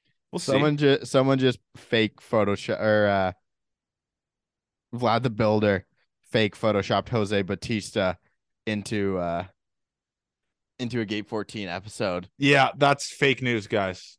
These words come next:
Speaker 2: Yeah.
Speaker 1: Not, not happening.
Speaker 2: But
Speaker 1: Uh,
Speaker 2: tomorrow,
Speaker 1: obviously.
Speaker 2: tomorrow, it is an off day.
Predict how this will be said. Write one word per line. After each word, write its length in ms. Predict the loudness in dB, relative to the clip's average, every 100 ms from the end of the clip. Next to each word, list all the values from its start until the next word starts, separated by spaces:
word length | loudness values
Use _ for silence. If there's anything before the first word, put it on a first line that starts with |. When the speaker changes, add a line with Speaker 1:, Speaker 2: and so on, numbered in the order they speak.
| _
Speaker 2:
Yeah. 80 | 0
Speaker 1:
Not, 160 | 0
not 160 | 2 4
happening. 340 | 2 2 2
Speaker 2:
But 140 | 2 4
Speaker 1:
Uh, 140 | 4
Speaker 2:
tomorrow, 400 | 6 8 8 8
Speaker 1:
obviously. 380 | 6 2 -4 -14 -12
Speaker 2:
tomorrow, 600 | -4 2 4 6 4 0 -6
it 100 | -2
is 180 | 0 0
an 100 | 2
off 240 | 2 0 2
day. 320 | 2 4